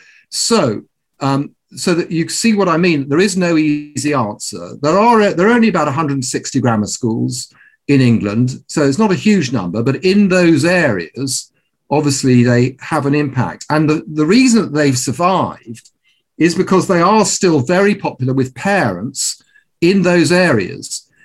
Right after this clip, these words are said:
even though many of the children of those parents won't actually get in to the grammar schools. They, they do recognise that the grammar schools themselves are of very, very good quality, um, and therefore they have local support. And you'll find that, you know,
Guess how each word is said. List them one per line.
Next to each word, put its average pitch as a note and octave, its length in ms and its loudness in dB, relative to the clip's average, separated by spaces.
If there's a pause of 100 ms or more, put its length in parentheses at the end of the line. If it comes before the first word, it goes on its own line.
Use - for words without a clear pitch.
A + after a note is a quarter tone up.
(200)
even A3+ 400 6
though C3+ 500 2
many G3+ 320 4
of C3 120 0
the C3 120 0
children D3 560 2
of F#3 160 -4
those B2 220 -2
parents C#3 360 -4
won't F3+ 220 0
actually E3 340 -2
get D3 280 -2
in F#3+ 360 0 (320)
to - 80 -10
the B2 100 -2
grammar A2 280 -4
schools. - 640 -10 (380)
They, D3+ 240 4 (120)
they D#3 220 4
do F#3 380 2
recognise C3+ 560 0
that B2 80 -6
the A#2 80 -4
grammar F#3 320 -2
schools D#3 340 -4
themselves B2 880 -4 (300)
are C3+ 200 2
of A#2 60 2
very, C#3+ 600 0
very C3+ 300 2
good A#2 200 -2
quality, A#2 720 -6 (380)
um, B2+ 280 2
and C3+ 160 2
therefore C3 320 0
they B2 140 2
have B2 240 -2
local B2 300 -2
support. A#2 380 -2
And B2+ 100 2
you'll B2+ 120 0
find B2+ 300 0
that, A#2 160 -4
you C#3 80 -4
know, A2+ 260 -2